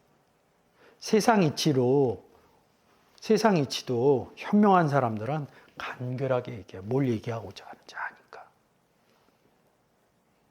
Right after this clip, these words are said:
그래서 그렇게 됩니다. 근데 또 제가 역사적으로 배울 때,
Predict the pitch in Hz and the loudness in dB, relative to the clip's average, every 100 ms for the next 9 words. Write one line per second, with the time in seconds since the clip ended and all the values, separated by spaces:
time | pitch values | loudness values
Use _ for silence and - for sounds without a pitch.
0 | _ _ _ _ _ _ _ _ _ _ | _ _ _ _ _ _ _ _ _ _
1 | _ - 143 139 151 165 196 - _ _ | _ 2 2 4 4 2 0 -12 _ _
2 | _ _ _ _ _ _ _ _ - 131 | _ _ _ _ _ _ _ _ -10 -10
3 | - 110 87 80 _ - _ _ _ _ | -10 -14 -14 -18 _ -20 _ _ _ _
4 | _ _ _ _ _ _ _ _ _ _ | _ _ _ _ _ _ _ _ _ _
5 | _ - - _ _ _ _ - _ _ | _ -20 -20 _ _ _ _ -20 _ _
6 | _ _ - - - - - - 147 139 | _ _ -20 -20 -20 -20 -20 -8 -4 2
7 | 180 156 - - - - 147 143 139 123 | 4 6 4 -4 -20 -4 2 4 6 4
8 | - 196 175 151 147 120 117 107 151 165 | 4 4 6 4 4 0 -6 0 4 4
9 | 110 | 2